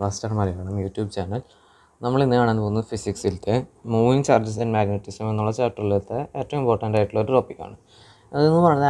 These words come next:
ആംപിയർ സർക്യൂട്ടൽസ് ലോ ആണ്. ഇത്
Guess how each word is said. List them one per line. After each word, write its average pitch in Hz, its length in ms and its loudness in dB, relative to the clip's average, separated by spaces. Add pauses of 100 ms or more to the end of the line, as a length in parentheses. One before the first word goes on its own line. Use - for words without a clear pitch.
ആംപിയർ 123 300 2 (100)
സർക്യൂട്ടൽസ് 104 600 0
ലോ 98 80 0 (100)
ആണ്. 76 120 -14 (580)
ഇത് 151 140 2